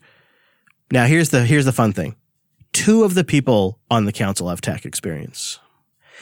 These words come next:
Now, this council will be formed. It will determine a list of best practices, things that remind you that you gotta think about the poor children and terrorism and any other kind of agenda these people wanna push.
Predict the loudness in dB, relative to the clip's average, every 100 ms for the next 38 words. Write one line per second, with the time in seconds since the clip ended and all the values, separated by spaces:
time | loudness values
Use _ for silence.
0 | -4 2 2 2 0 0 2 2 2 2
1 | 2 0 0 0 -2 -2 0 0 -2 -2
2 | 0 2 2 2 0 -2 -8 0 2 4
3 | 4 2 0 -4 -4 -4 0 0 0 -2
4 | 0 2 2 0 -2 -4 -4 -6 -10 _
5 | _ _ _ _ _ _ _ _ _ _
6 | -2 2 4 4 4 4 4 2 2 2
7 | 2 0 0 0 2 2 2 2 2 2
8 | 2 0 0 0 2 2 2 2 0 0
9 | 0 0 -2 -4 -4 -6 -10 -20 -8 0
10 | 2 4 2 2 2 2 2 2 2 2
11 | 0 0 2 2 2 2 0 0